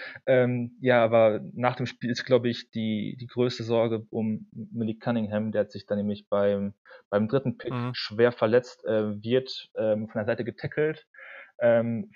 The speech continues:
Speaker 2: fällt dann relativ stark mit dem Kopf auf den Boden, dreht sich dann noch ein bisschen, um dem Play nachzugucken und bleibt einfach regungslos für mehrere Minuten liegen und, äh, ja, Spieler knien und das Card kommt raus und gibt schon die größten Befürchtungen, was da grad passiert ist. Äh, anscheinend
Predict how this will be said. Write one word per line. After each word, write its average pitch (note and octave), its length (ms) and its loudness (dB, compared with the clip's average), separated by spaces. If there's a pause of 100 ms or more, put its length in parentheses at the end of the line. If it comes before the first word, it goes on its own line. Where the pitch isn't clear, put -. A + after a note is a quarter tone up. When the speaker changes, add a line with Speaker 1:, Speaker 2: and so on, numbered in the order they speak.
Speaker 2:
fällt C#3 300 4
dann A#2+ 120 2
relativ B2 440 0
stark A#2+ 600 -2
mit A#2 180 -6
dem A2 180 -6
Kopf - 220 -2
auf - 160 -2
den A#2 140 -6
Boden, C3+ 420 -4
dreht C3+ 320 -2
sich C#3+ 140 -6
dann C3 140 2
noch B2 100 0
ein - 80 -20
bisschen, B2+ 500 -4
um A#2 500 -2
dem A2+ 200 -4
Play B2+ 180 2
nachzugucken D3 760 -4 (500)
und B2 340 0
bleibt B2+ 220 6
einfach A2 220 -2
regungslos B2+ 600 0
für - 220 -8
mehrere A#2+ 200 2
Minuten A#2+ 380 -2
liegen A#2 260 0
und, A2 500 -4
äh, G2+ 300 2 (380)
ja, G#2 280 0
Spieler A#2+ 380 0
knien A#2+ 500 -2
und G#2 480 -2 (380)
das - 180 -8
Card B2 260 2
kommt A#2+ 220 -4
raus A2+ 420 0
und G2+ 500 -6
gibt A#2 240 -6
schon A2+ 120 -6
die A#2 60 -4
größten A#2+ 300 -4
Befürchtungen, A#2 520 -2
was A2 160 -2
da A2 60 -8
grad - 180 -2
passiert B2+ 340 -6
ist. B2 320 -6
Äh, G#2 320 0
anscheinend G#2+ 540 -6